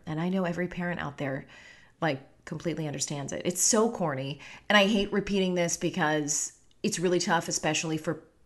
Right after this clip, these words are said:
parents who are in the younger, you know, the earlier stages of their baby's lives or getting up multiple times a night and who are, you know,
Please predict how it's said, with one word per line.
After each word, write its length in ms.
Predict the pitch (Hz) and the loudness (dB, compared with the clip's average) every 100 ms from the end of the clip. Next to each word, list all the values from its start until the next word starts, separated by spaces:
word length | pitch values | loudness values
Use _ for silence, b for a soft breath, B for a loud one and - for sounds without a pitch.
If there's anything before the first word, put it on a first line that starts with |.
| - | 0
parents 320 | - 170 165 | 2 2 0
who 120 | 170 | -2
are 40 | 160 | -2
in 80 | 156 | -2
the 80 | |
younger, 580 | 143 147 156 156 156 151 165 | -4 -4 -2 2 2 0 -4
you 100 | 147 | -6
know, 100 | 139 | -6
the 120 | - | -6
earlier 340 | 156 151 151 | -4 -2 -2
stages 460 | 147 147 135 - - | -2 -2 -4 -6 -8
of 60 | |
their 100 | - | -8
baby's 340 | 131 135 139 135 | -6 -6 -6 -4
lives 320 | 135 127 127 | 0 0 0
or 240 | 143 - - B B B - | -6 -8 -10 B B B 6
getting 260 | 208 185 | 8 8
up 120 | 170 | 4
multiple 320 | 170 160 - 160 | 2 -2 -4 -6
times 200 | 147 151 | -2 0
a 60 | |
night 480 | 160 185 185 185 175 | 6 10 12 12 8
and 140 | 160 | 6
who 180 | 180 151 | 4 0
are, 380 | 143 107 92 - - | 2 2 -2 -6 -10
you 180 | 131 180 | 0 2
know, 320 | 156 147 - | 2 0 -2